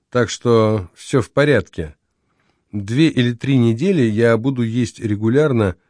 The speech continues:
мне не придётся терпеть снисходительность собственной сестры.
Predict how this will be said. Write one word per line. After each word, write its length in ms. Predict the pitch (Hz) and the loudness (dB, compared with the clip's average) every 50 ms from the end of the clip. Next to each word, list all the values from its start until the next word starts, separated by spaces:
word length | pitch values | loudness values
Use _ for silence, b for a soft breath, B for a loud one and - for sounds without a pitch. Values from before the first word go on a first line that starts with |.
| _ _ _ _ _ - | _ _ _ _ _ -6
мне 180 | 107 117 120 | 0 2 4
не 120 | 123 123 - | 4 4 2
придётся 440 | 131 120 120 143 143 - - - | 0 -2 0 -2 -2 -2 -4 -12
терпеть 460 | 107 - 131 123 107 - 143 135 104 - | -6 -6 -6 -6 -4 -4 -4 -4 -4 -6
снисходительность 1040 | - - 123 117 - - - 117 127 123 - - 123 120 123 117 107 - _ - - | -10 -4 -4 -4 -4 -2 -6 -6 -6 -6 -6 -4 -2 0 0 -2 -2 -4 _ -20 -14
собственной 560 | - - 120 104 - - - 123 123 123 127 | -6 -6 -6 -6 -6 -6 -2 0 2 2 0
сестры. 540 | - - - 139 - - - 117 85 64 | -2 -4 -10 -14 -12 -8 -6 -4 -4 -6